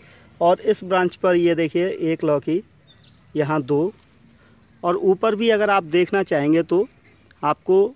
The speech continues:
सिर्फ लौकी ही लौकी दिखेंगी। तो हमें उम्मीद है कि इस वीडियो को देखने के बाद आप बड़ी आसानी से अपने बगीचे में, अपने खेत में थ्री जी कटिंग इस्तेमाल कर सकेंगे और अपने उत्पादन को जो है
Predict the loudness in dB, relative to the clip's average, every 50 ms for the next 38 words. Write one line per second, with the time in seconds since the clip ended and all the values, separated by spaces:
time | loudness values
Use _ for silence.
0 | -14 -10 0 2 2 2 4 2 2 2 4 2 2 0 0 -2 -2 0 0 0
1 | 2 0 0 2 2 0 2 2 0 0 0 2 2 2 2 0 -2 -10 -20 _
2 | _ -20 -20 -20 -20 _ _ -20 -20 _ _ -20 -14 -4 0 2 4 4 6 4
3 | 4 2 0 -2 -2 0 2 2 2 2 2 2 0 0 0 0 0 2 0 0
4 | 0 0 -2 -2 2 4 4 4 4 2 2 2 2 2 2 0 0 0 0 0
5 | 0 2 2 2 2 0 -2 -8 -20 _ _ -6 -4 -2 0 -2 -2 _ _ _
6 | _ -20 -20 -20 -20 _ _ -6 -2 0 2 4 4 2 2 2 2 2 2 2
7 | 0 2 0 0 0 2 0 0 2 2 2 2 2 0 0 0 0 2 2 4
8 | 2 2 2 2 0 0 2 2 2 2 2 4 2 2 2 2 -2 _ _ _
9 | _ -20 -20 -20 _ _ -10 -2 2 2 2 2 2 0 0 0 2 2 2 2
10 | 0 -2 -6 -10 -12 -10 -10 -8 -4 -2 0 0 0 0 0 -2 -2 0 -2 -4
11 | -2 0 0 0 2 2 2 2 2 0 -2 -2 -2 0 0 -2 _ -2 -2 0
12 | 0 -2 -2 -2 -4 -4 -4 -2 -2 -2 -2 -4